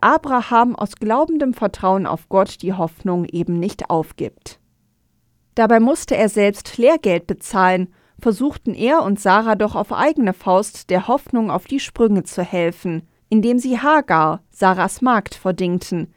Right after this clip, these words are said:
dem Abraham einen Nachkommen, den Ismael, zu verschaffen. Vergleiche Genesis Kapitel sechzehn.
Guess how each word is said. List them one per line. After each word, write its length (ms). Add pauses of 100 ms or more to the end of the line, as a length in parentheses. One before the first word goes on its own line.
dem 160
Abraham 720
einen 320
Nachkommen, 800 (300)
den 160
Ismael, 800
zu 160
verschaffen. 680 (220)
Vergleiche 480
Genesis 640
Kapitel 500
sechzehn. 720